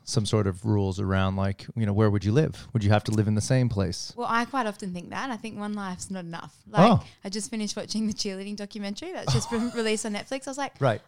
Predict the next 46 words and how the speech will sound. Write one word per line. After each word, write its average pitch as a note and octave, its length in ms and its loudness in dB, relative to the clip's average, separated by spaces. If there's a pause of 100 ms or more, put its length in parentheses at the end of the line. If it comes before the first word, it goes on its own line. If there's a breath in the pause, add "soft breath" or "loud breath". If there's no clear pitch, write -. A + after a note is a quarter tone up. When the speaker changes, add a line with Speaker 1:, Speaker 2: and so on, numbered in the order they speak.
Speaker 2:
"Oh C#4+ 80 -4
my D#4+ 140 -6
God, E4+ 520 -2
I - 80 -4
was D4+ 140 -4
born D#4 260 -2
to D#4+ 80 -14
be D#4 140 -4
a D4 40 -6
cheerleader E4 260 -4
and B3 260 0
I F#3+ 60 8
Speaker 1:
<laughs> - 0 -
Oh, - 20 12
Speaker 2:
never C4+ 260 4
Speaker 1:
really? G#3+ 200 10
Speaker 2:
can." A#3+ 420 2
Yeah. F#4 180 0
Speaker 1:
What E4 120 8
do E4+ 40 10
you D#4+ 140 10
mean? D#4+ 460 6 (120)
Speaker 2:
Well, C5 80 4
I C5+ 220 4
just B4+ 180 -6
love E4+ 200 2 (180)
it. - 160 2
I'm D4+ 80 -6 (100)
Speaker 1:
You G3+ 80 6
Speaker 2:
obsessed G3 80 2
Speaker 1:
love A3+ 160 8
Speaker 2:
with - 100 0
it. - 40 2
Speaker 1:
cheerleading. G3+ 500 6
Speaker 2:
I F4 140 -2
don't G4 240 -8
watch C#4+ 200 -6
T B3+ 180 -8
V A3+ 160 -6
and G#3 100 -10
I G#3+ 80 -12
don't G3 220 -10
watch G3 180 -14
Netflix, A#3 420 -10
and G#3 140 -8
I F#3+ 300 -6